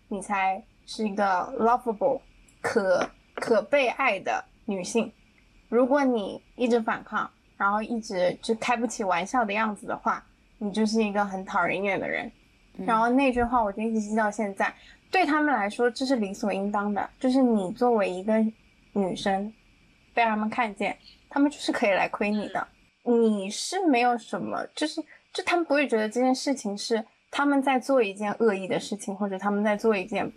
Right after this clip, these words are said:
Speaker 1: 不好的行为，他们觉得，嗯，这是理所应当的。<laughs> Like，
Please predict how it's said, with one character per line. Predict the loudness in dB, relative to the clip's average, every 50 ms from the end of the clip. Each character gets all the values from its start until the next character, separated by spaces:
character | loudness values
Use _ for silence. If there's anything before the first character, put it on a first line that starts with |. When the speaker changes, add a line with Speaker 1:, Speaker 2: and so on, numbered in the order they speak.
| -2
Speaker 1:
不 | 0 0
好 | 0 0 -2 -4 -4
的 | -4 -6
行 | -8 -10 -12 -12 -10 -10
为， | -10 -10 -12 -14 -20 -20 _ -2
他 | -2
们 | 0 0
觉 | 0 0 0
得， | 0 -2 -2 -4 _ _ _ _
嗯， | 0 4 4 6 6 4 2 2
这 | -2 -2 -4
是 | -2 -2 -4 -4 -2
理 | -2 -2 -2 -2
所 | -2 0 0 0 0 2
应 | 2 2 4 4
当 | 4 2 0 0 -2
的。 | -2 -2 -2 -2 0 0 0
<laughs> | 0 0 -2 -6 -10 -6 -2
Like， | 0 0 2 0 -2 -6 -4 -2 0 0 0